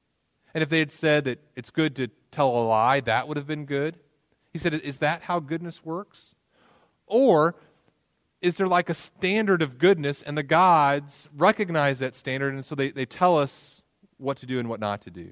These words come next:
That's the question he wrestled with. And, and he believed that there was an objective standard. Here's what goodness is, and,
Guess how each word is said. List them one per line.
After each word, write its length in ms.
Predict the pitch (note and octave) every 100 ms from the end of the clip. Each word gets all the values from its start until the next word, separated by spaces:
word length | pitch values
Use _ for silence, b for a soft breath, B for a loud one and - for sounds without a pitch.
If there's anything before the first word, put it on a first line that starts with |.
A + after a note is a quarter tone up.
| G#2 -
That's 240 | C3 -
the 200 | - B2 - _ _ -
question 320 | A#2+ - G2+
he 160 | A#2+
wrestled 300 | G#2 F#2 - F#2+
with. 140 | G2+
And, 120 | B2 C3+
and 120 | C#3+
he 180 | A3 A#3
believed 500 | D3 A2+ A2 B2 B B B
that 120 | C#3+
there 120 | D3+
was 160 | D3 C3
an 60 | B2+
objective 540 | A2+ B2+ D3+ - B2
standard. 580 | - - A2+ G#2 F#2 F2+ b b _
Here's 240 | E3+ D#3
what 220 | D3+ A#2+
goodness 420 | D3+ D3+ C#3+ C3+
is, 380 | C3 B2+ B2+ A2+
and, 120 | G#2+